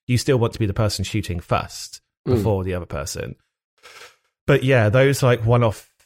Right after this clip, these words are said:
Speaker 1: headshots and stuff, unless you've got a very specific weapon in Halo, those, like, just random headshots or, like, you know, random snipe across the map moments that happen in other shooters don't tend to happen in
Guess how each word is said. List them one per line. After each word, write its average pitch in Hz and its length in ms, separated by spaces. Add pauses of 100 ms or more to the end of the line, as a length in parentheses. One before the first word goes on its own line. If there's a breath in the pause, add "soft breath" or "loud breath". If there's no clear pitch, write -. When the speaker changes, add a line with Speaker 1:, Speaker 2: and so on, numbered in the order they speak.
(100)
Speaker 1:
headshots 117 500
and 98 100
stuff, 98 140
unless 110 220
you've 104 80
got 101 100
a 87 40
very 95 180
specific - 400
weapon 98 240
in 87 100
Halo, 85 380
those, 110 220
like, 101 280
just 107 200
random 101 340
headshots - 920
or, 87 120
like, 87 260
you 87 80
know, 80 240
random 90 440
snipe - 380
across - 260
the 92 80
map - 320
moments 85 440
that - 100
happen 90 220
in 90 80
other 87 140
shooters 87 320
don't 98 260
tend 98 340
to - 80
happen 95 360
in 85 300